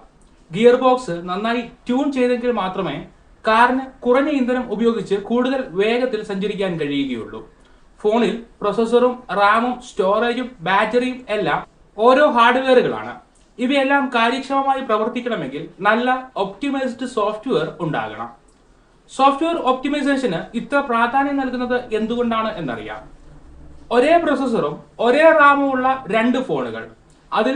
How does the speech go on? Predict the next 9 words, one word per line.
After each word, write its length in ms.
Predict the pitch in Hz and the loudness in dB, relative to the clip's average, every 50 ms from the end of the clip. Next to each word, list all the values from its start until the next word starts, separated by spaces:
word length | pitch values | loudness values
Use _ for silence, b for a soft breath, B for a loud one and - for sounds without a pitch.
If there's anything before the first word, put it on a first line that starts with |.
| 277 - - | -4 0 4
ഒരു 240 | 202 233 - 311 302 294 | 4 6 6 4 2 2
ഫോൺ 180 | 277 277 277 | 2 2 2
സ്മൂത്തായി 540 | 277 - - 233 220 240 247 240 262 269 285 | 0 -2 -4 -2 -2 -2 0 0 0 0 0
പ്രവർത്തിക്കുകയും 840 | 269 233 226 220 214 - - 196 156 143 131 123 127 151 185 - - - - b b b b b - | 0 -2 -2 -2 -2 -4 -6 -8 -8 -8 -8 -8 -8 -10 -10 -12 -18 -20 -20 b b b b b 0
സിംഗിൾ 280 | 285 277 277 320 330 320 | 2 2 4 4 2 2
ചാർജിൽ 500 | 302 294 285 285 285 277 240 220 233 - - | 2 2 4 4 4 2 0 -2 -2 -4 -8
നേരങ്ങൾ 580 | 185 202 214 226 240 254 254 277 277 277 277 277 | -6 -2 0 0 2 2 2 0 0 0 0 -2
ഉപയോഗിക്കുവാനും 680 | - 214 233 240 240 240 240 - 208 233 226 220 196 151 | -2 -2 0 2 4 4 4 4 2 0 0 0 -2 -4
കഴിയും. 260 | 120 113 110 110 | -6 -6 -8 -12